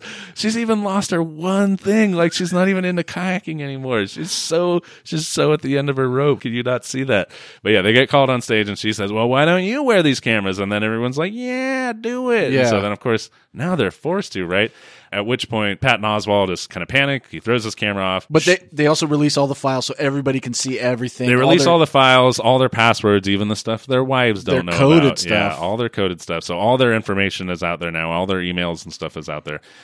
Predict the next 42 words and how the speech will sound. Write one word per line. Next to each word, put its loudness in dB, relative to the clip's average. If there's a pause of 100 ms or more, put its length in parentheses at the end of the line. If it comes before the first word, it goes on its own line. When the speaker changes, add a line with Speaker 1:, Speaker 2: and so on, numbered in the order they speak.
Speaker 1:
Patton 4
Oswalt 2
runs 2
off, 4
shuts 0
out 0
all 0
the 0
lights, -2
but -12 (460)
an -14
amazing -6
show -4
of -6
solidarity. -2
The -8
circlers -2
all -2
stand -4
up -2
with -6
their -6
phones, -4
and -8
they're -8
shining -4
this -8
light -2
onto -10
the -14
stage, -6
and -16
they -14
continue -8
to -8
do -4
it. -6 (480)
At -4
which -2
point, -4
Emma 0
Watson 0